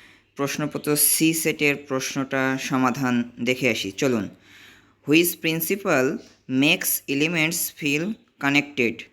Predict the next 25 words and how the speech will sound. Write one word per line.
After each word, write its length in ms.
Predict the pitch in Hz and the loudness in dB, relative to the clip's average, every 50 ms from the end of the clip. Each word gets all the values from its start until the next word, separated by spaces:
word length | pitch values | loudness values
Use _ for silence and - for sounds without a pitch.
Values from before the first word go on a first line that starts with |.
| _ - 127 | _ -4 0
Right 180 | 135 139 139 147 160 | 0 0 2 0 -2
answer, 240 | 156 156 - 160 156 160 156 | -4 -2 -2 -4 -4 -4 -4
proximity। 600 | - 185 185 - - 156 143 135 127 123 113 101 92 90 - _ _ _ _ _ _ - - _ _ _ | -6 -4 -4 -4 -2 0 0 0 0 0 -2 -6 -6 -8 -12 _ _ _ _ _ _ -20 -20 _ _ _
দুই 160 | - 135 147 151 160 | 0 2 2 4 4
নাম্বার, 240 | 156 151 139 127 113 110 107 - 131 | 2 2 2 2 2 0 -4 -4 0
what 160 | 139 156 175 - - - | 2 2 2 2 0 0
does 160 | 185 180 175 175 - - 143 | 0 0 2 0 -4 0 0
ডিপিআই 380 | 147 147 147 160 160 165 165 165 - - 147 - | 0 0 2 2 4 4 4 4 2 -2 -6 -6
stands 320 | - - 156 156 156 156 - - - | -6 -6 -6 -6 -6 -6 -10 -10 -8
for? 160 | 131 120 104 - - _ _ _ _ _ _ _ - | -6 -6 -6 -6 -10 _ _ _ _ _ _ _ -6
Dots 380 | 123 127 143 151 165 165 - - - - | 0 4 4 4 4 2 -2 -8 -6 -2
per 140 | 147 143 143 139 139 | 0 2 2 2 2
inch। 220 | 139 135 135 - 117 107 92 110 - _ _ _ _ _ _ _ _ _ - _ _ _ _ _ _ _ _ _ _ - | 0 -2 -2 -4 -6 -6 -6 -10 -14 _ _ _ _ _ _ _ _ _ -20 _ _ _ _ _ _ _ _ _ _ 2
থ্রি 140 | - 160 165 165 165 | 4 4 6 6 4
নাম্বার, 280 | 156 147 135 120 110 98 - - _ _ _ _ _ | 2 2 2 2 0 -2 -6 -12 _ _ _ _ _
what 260 | 127 127 143 160 170 170 - 175 | 0 4 4 4 4 2 2 0
is 60 | 170 170 165 - | 0 0 0 0
the 80 | 165 160 - 147 143 - | -2 0 0 -2 -4 -4
standard 560 | - - 165 160 165 165 - 165 165 165 170 170 - - _ 123 | -4 0 0 0 0 2 2 2 2 2 2 0 -4 -10 _ -2
resolution 640 | 131 143 151 170 165 160 160 156 - 165 156 156 160 170 185 - - _ _ - - _ _ _ _ | -2 -2 0 -2 0 0 0 -2 -2 -2 0 0 -2 -2 -6 -8 -12 _ _ -20 -20 _ _ _ _
for 260 | - 147 143 143 147 143 143 - - _ | 0 4 4 4 4 2 -2 -10 -6 _
printing? 460 | 165 165 165 170 170 165 151 127 113 107 107 - _ _ - 131 | -2 0 0 -2 0 0 0 2 2 -2 -6 -10 _ _ -2 0
Right 160 | 135 139 135 165 160 | 0 2 2 0 -2
answer, 320 | 160 156 - - 165 160 160 175 202 - - _ _ _ _ _ _ - | 0 -2 0 0 0 0 0 -2 -4 -10 -16 _ _ _ _ _ _ -2
three 180 | - 160 160 | 2 2 2